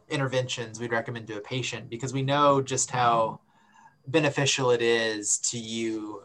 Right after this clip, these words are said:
your heart, and, and your body in the whole.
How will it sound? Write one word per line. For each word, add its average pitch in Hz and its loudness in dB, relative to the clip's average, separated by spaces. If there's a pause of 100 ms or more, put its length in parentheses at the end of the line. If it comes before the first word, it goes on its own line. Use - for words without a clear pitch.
your 120 0
heart, 120 4 (240)
and, 123 -2
and 123 -4
your 120 -4
body 113 6
in 107 -10
the 107 -12
whole. 107 -4